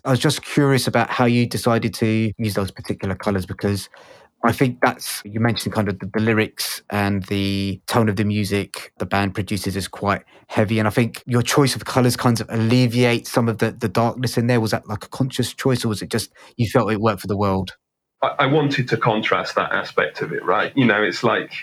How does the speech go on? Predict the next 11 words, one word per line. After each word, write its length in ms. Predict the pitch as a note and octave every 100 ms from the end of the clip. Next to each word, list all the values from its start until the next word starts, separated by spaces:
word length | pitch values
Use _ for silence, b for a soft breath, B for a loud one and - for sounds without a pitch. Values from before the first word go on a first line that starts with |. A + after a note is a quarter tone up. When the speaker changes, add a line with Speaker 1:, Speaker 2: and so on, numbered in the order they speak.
| -
Speaker 2:
I'm 260 | C#3+ G2+ C#3
really 220 | D#3 C#3
quite 320 | C3 A#2+ - -
bored 300 | A2+ A2 G#2+
of 180 | G2+
the 160 | G#2 G2
sort 220 | - F#2
of 80 | G#2
grim, 340 | - A2 G#2+
dark, 420 | G#2+ G2 F#2+ F#2+ - B B
everything 680 | A#2+ G#2 A2 - G#2+ G2+ G2+